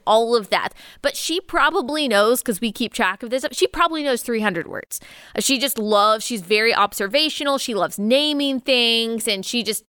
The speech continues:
sometimes she just shocks me with how much she knows. And I don't even remember teaching her that. Um, but she probably knows three hundred words. So, uh, that's, that's her. And then this is the C D C saying that when you're two and a half, you shouldn't even know fifty words.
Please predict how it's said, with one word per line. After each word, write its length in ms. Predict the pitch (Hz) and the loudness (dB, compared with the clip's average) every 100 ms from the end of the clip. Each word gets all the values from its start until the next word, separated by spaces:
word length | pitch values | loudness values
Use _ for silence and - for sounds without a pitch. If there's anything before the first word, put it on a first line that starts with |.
| _ | _
sometimes 420 | 277 269 277 233 | -2 0 0 0
she 140 | - 190 | -2 -6
just 160 | 190 | -4
shocks 340 | - 440 - 240 | 0 0 -2 -8
me 120 | 196 | -8
with 100 | 208 | -2
how 140 | 269 | 0
much 240 | 262 247 - - - | 2 0 -4 -18 -16
she 140 | - 269 | -4 2
knows. 260 | 349 392 | 2 4
And 100 | 269 | 2
I 80 | 254 | 2
don't 100 | 254 | 2
even 180 | 233 233 | 0 -2
remember 360 | 233 233 220 | 0 0 0
teaching 440 | 220 349 440 339 269 | 0 0 0 0 -2
her 120 | 226 | 0
that. 240 | 202 180 - - - | 0 -2 -6 -20 -2
Um, 180 | 233 226 | -2 0
but 100 | 285 | 0
she 140 | 349 | 0
probably 240 | 453 453 427 | 2 2 2
knows 180 | 381 - | 0 0
three 200 | 269 262 | 0 2
hundred 200 | 247 196 | 2 0
words. 380 | - - - - - _ _ _ - | -2 -4 -16 -16 -20 _ _ _ -2
So, 600 | - 320 247 175 - - _ _ _ _ | 0 2 2 0 -4 -12 _ _ _ _
uh, 300 | 233 180 139 208 | 0 0 0 -2
that's, 420 | 254 370 - - | -4 -4 -6 -10
that's 360 | 202 240 262 - | -2 -2 -2 -4
her. 460 | 415 311 220 339 - _ _ | 2 4 4 0 -2 _ _
And 160 | 262 262 | -2 2
then 360 | 294 285 277 247 - | 2 2 -2 -10 -8
this 260 | 226 320 339 | 0 2 2
is 120 | 294 | 0
the 100 | 320 | 0
C 220 | 311 277 | 0 0
D 60 | 247 | 0
C 220 | 277 240 | 0 2
saying 560 | - 220 185 180 233 - | 2 2 2 -2 -8 -8
that 320 | 196 214 202 | -2 -2 -2
when 160 | 233 240 | -2 0
you're 160 | 247 233 | 2 0
two 220 | - 262 | 0 0
and 80 | 240 | 2
a 40 | |
half, 300 | 226 214 - | 2 0 0
you 400 | 220 226 214 208 | 0 2 2 2
shouldn't 260 | - 247 214 | -2 -2 -2
even 140 | 202 | 0
know 80 | 196 | -2
fifty 340 | - 349 - | 2 0 2
words. 160 | 202 | -2